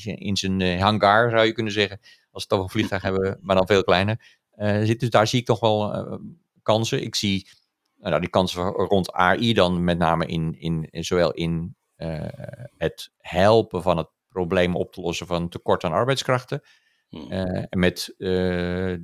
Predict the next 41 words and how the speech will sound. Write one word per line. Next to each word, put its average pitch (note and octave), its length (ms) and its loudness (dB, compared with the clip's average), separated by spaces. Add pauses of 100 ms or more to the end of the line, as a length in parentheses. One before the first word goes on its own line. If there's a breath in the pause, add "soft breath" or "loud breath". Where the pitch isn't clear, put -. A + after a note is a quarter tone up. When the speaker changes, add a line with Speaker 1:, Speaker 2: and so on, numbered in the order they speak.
(100)
Speaker 1:
ook F#2+ 180 -2
niet G2 140 -2
de G2+ 60 2
juiste F#2 360 4
scholing C3 520 2
genoeg, C#3 240 0
hè. C3 80 0
Dus B2+ 180 -4
daar F#2 200 4
zie F#2+ 120 -2
je F#2 80 0
met F2+ 200 0
augmented G2 720 -2 (480 soft breath)
en, F2+ 260 -8
en F2 300 -4
brillen F#2+ 320 4
zoals F2+ 200 -4
de - 80 -6
HoloLens, F#2+ 440 2
zie F#2+ 80 -4
je F#2 60 -2
daar F2 260 2
ook, F2+ 200 -4
eh, F2+ 360 -2
scenario's F2+ 600 0
waarbij F2+ 200 -2
mensen F2+ 320 -2
gewoon F#2 200 0
ondersteund G2+ 520 0
worden F#2 220 -2
in F2+ 60 0
het F2+ 100 -4
uitvoeren F#2+ 440 0
van F2 80 -4
activiteiten F2 640 -4
waar F2+ 160 2
ze F#2+ 80 -6
niet - 360 -4
geschoold A2+ 420 0
voor C3 140 -2
zijn. A#2+ 280 -4